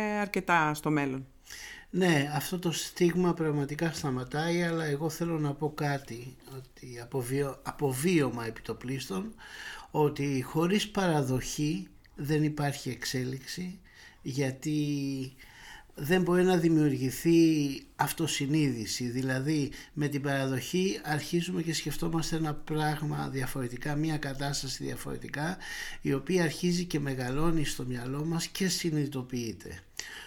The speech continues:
Speaker 2: Οπότε, με την έννοια της παραδοχής αρχίζει και δημιουργείται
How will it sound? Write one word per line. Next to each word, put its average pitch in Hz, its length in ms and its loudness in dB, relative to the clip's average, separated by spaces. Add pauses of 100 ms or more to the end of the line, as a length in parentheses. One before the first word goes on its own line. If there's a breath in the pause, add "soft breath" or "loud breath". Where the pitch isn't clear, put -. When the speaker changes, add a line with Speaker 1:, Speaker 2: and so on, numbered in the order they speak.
(280 loud breath)
Speaker 2:
Οπότε, 175 480 0
με 143 160 0
την 131 260 -2
έννοια 190 300 2
της - 160 -6
παραδοχής 151 680 0
αρχίζει 180 340 0
και 180 120 0
δημιουργείται 147 800 0